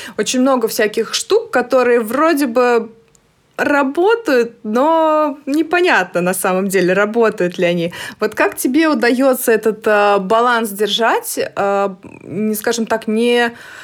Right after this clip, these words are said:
э, навязывать лишнего, но в то же время следовать тренды и в, ну, в деньгах, скажем так, не проигрывать? Потому что здесь все-таки,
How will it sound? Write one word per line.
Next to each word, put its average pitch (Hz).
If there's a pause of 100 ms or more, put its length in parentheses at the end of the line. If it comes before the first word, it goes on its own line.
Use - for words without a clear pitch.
(180)
э, 208
навязывать 240
лишнего, 262
но 226
в -
то 254
же 262
время 214
следовать 214
тренды 220
и 202 (100)
в, 180 (160)
ну, 247
в 240
деньгах, 220
скажем 185
так, 180
не 180
проигрывать? 180 (220)
Потому 190
что 285
здесь 180
все-таки, 202